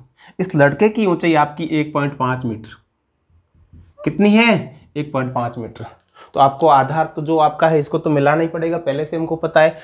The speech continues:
चलो आधार हम मिला देते हैं। ये मान लो हमने इस प्रकार से आधार मिला दिया,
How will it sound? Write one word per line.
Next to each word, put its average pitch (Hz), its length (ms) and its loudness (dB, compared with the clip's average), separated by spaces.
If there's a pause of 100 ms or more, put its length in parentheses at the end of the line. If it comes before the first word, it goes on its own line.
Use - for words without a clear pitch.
(160)
चलो 151 160 6
आधार 147 300 6
हम 151 60 2
मिला 135 260 2
देते 131 220 -2
हैं। 143 60 -2
ये 156 80 0
मान 151 180 2
लो 151 80 0
हमने 151 180 0
इस 147 140 -4
प्रकार 143 320 0
से - 120 -8
आधार 151 640 2
मिला 127 260 -8
दिया, - 260 -20